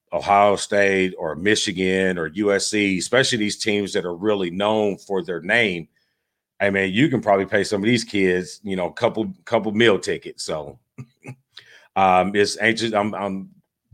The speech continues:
waiting to see, you know, you know, how that all turns out. Uh, out of the shadows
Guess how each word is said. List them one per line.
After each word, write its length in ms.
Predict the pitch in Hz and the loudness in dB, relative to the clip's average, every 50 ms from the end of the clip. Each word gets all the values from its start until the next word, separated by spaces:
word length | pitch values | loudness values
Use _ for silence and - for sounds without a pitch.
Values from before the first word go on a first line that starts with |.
| - _ | -20 _
waiting 240 | - 104 117 120 101 | -2 0 0 2 0
to 80 | 101 101 | -2 -4
see, 240 | - - 143 139 113 | 0 2 2 2 2
you 160 | 101 95 92 | 2 -2 -4
know, 80 | 87 90 | -4 -4
you 120 | 95 95 | -4 -2
know, 100 | 90 87 | -2 -2
how 160 | 87 95 90 | 0 0 0
that 140 | 92 98 95 | 0 2 2
all 220 | 95 92 90 90 - | 2 2 0 0 -2
turns 340 | - 104 95 92 87 82 | -2 -4 -4 -4 -2 0
out. 300 | 107 98 87 82 - - _ _ _ _ _ _ _ _ _ _ _ _ _ _ _ _ _ _ - 107 | 0 0 0 0 -2 -8 _ _ _ _ _ _ _ _ _ _ _ _ _ _ _ _ _ _ -4 0
Uh, 1040 | 107 107 107 107 107 104 104 104 104 104 104 104 104 104 104 104 104 101 104 104 - - | 2 2 4 4 2 2 0 -2 -2 -2 -2 -2 -4 -4 -4 -4 -4 -4 -6 -8 -6 -2
out 160 | 92 101 117 120 | 2 2 2 2
of 100 | 127 120 | 2 -2
the 80 | 120 | -2
shadows 1120 | 113 - - 113 110 107 101 95 95 90 87 87 87 92 95 101 104 104 - - - - | -4 -4 0 2 4 4 4 4 2 2 0 0 0 0 0 -2 -2 -4 -8 -12 -14 -16